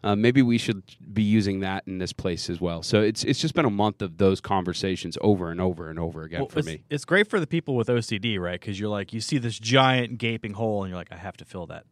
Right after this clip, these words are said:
Speaker 2: I have to fill that. I have to fill that." And then you buy Solidifier. "Hey, we filled it.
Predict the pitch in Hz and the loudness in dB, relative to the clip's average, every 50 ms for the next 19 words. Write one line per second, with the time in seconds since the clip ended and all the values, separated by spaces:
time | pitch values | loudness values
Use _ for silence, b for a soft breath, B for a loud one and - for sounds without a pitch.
0 | _ - 98 95 92 90 - 90 - - 101 92 87 85 78 - _ - 98 98 | _ -16 -14 -12 -12 -12 -14 -14 -10 -8 -6 -6 -6 -8 -10 -12 _ -14 -14 -14
1 | 92 - - - 110 104 95 92 92 90 107 117 135 131 131 120 131 123 113 - | -14 -14 -12 -8 -6 -4 -4 -4 -4 -4 -4 -2 -2 0 4 6 6 6 4 2
2 | - 127 117 113 - - 113 107 131 214 254 240 190 170 196 247 262 233 202 185 | 2 2 2 2 0 0 0 2 4 6 6 8 8 10 12 12 12 12 10 6